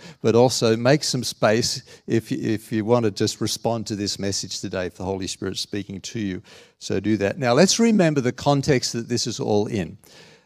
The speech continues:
The book of Joshua i-, is the first, the first of a series of history books. It's the sixth book. And the Bible changes its theme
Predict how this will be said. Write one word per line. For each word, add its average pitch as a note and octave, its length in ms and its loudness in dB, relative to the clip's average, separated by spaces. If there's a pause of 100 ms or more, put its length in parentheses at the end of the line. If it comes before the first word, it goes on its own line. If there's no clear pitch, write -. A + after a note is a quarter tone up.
(140)
The B2 80 2
book F#3+ 180 6
of G3+ 120 8
Joshua A#2 640 4 (300)
i-, - 40 -6
is B2 640 0
the A2+ 100 -4
first, - 640 2 (600)
the A2 120 -2
first - 600 4
of A2+ 240 2
a G#2+ 80 0
series C3 640 2
of G#2 100 -4
history C3+ 440 -2
books. - 500 -4 (240)
It's - 180 -6
the A2+ 60 -12
sixth - 460 -6
book. A#2 280 0 (380)
And G#2+ 160 -2
the A2 60 -2
Bible C#3 340 4
changes B2 560 -2
its A2 240 -6
theme G#2+ 480 -2